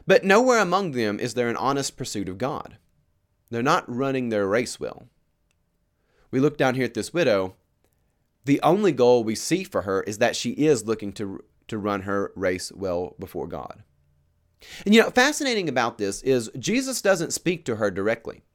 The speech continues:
Jesus doesn't go over her and tell her something like out of the Beatitudes, saying, you know, "Blessed are the poor in spirit." He doesn't say to her, "You will receive, you know, tenfold, a hundredfold, maybe sevenfold." He doesn't give her any number on how much more money or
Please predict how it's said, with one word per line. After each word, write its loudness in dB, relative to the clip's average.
Jesus 2
doesn't 0
go 8
over 6
her -2
and -2
tell 0
her 2
something -2
like 0
out 4
of -4
the -2
Beatitudes, 2
saying, -4
you -2
know, -2
"Blessed -2
are 4
the -4
poor -4
in -6
spirit." 0
He 2
doesn't 6
say 6
to 0
her, 4
"You 0
will 4
receive, 0
you -2
know, -2
tenfold, 0
a -2
hundredfold, 2
maybe -6
sevenfold." 2
He -4
doesn't -2
give -2
her 0
any -4
number -4
on -2
how 2
much -2
more 0
money 0
or -8